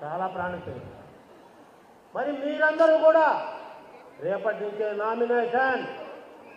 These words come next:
పార్లమెంటు అసెంబ్లీ కాంబినేషన్, రాష్ట్రంలో అవుతుంది కంటిన్యూషన్, సక్సెస్ అవుతాం మన ఆపరేషన్,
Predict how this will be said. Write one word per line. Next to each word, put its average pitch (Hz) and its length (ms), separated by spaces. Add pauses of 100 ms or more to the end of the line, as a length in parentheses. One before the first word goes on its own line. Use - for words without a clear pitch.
(440)
పార్లమెంటు 269 540
అసెంబ్లీ 269 560
కాంబినేషన్, 277 920 (760)
రాష్ట్రంలో 277 520
అవుతుంది 277 380
కంటిన్యూషన్, 277 960 (600)
సక్సెస్ 269 420
అవుతాం 277 340
మన 269 120
ఆపరేషన్, 269 840